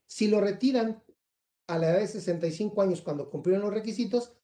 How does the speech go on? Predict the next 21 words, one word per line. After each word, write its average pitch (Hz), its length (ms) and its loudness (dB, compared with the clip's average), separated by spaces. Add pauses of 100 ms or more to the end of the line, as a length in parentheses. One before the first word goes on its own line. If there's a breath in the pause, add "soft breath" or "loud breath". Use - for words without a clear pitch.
(120)
tendrán 180 340 4
en 190 100 2
la 160 140 -2
parte 170 280 -6
exenta 160 380 -6
que 165 100 -8
les 127 180 -8
acabo 127 260 -6
de 127 100 -4
comentar. 160 600 -4 (380)
Si - 300 2
lo 196 160 8
retiran 190 760 0 (260)
antes, 202 540 -2
sin 151 200 -4
cumplir 151 300 -2
requisitos, 202 600 -2 (340 soft breath)
si - 160 -8
lo 160 100 0
hicieron 190 360 2
deducible, 226 640 -2